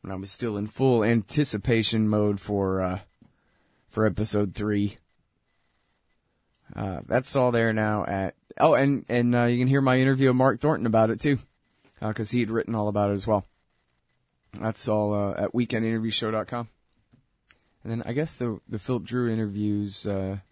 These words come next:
at philip drew dot com, I guess they were always there, too. So there's,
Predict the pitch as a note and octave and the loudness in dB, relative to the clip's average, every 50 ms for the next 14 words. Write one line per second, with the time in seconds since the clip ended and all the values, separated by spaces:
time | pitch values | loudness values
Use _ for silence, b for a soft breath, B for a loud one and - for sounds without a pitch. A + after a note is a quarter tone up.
0 | - - A2 - - A2+ A2+ G2+ G2 - A#2 A#2 A2 G#2 G2 - - A2 G#2+ G#2+ | -12 -12 -10 -6 -4 -4 -4 -4 -4 -2 -2 0 2 0 0 -2 -2 -4 -4 -2
1 | G#2+ G#2+ G#2 A#2 A#2 - - A2 A2 A2 A2 A2 G#2+ G#2+ G#2+ G#2+ G#2+ G#2 G#2+ G#2+ | -4 -4 -4 -4 -4 -4 -4 -4 -4 -4 -2 -2 -2 -2 -2 -2 -2 -4 -2 -4
2 | G#2 G2+ - A2+ G#2+ G#2 - _ _ _ _ _ _ _ _ _ _ _ _ _ | -4 -4 -2 -4 -4 -4 -6 _ _ _ _ _ _ _ _ _ _ _ _ _
3 | _ _ _ _ _ _ _ _ _ _ _ _ _ _ _ _ _ - - - | _ _ _ _ _ _ _ _ _ _ _ _ _ _ _ _ _ -20 -16 -12
4 | G2 G#2 G#2+ G#2+ G#2 G2+ | -10 -8 -8 -8 -10 -12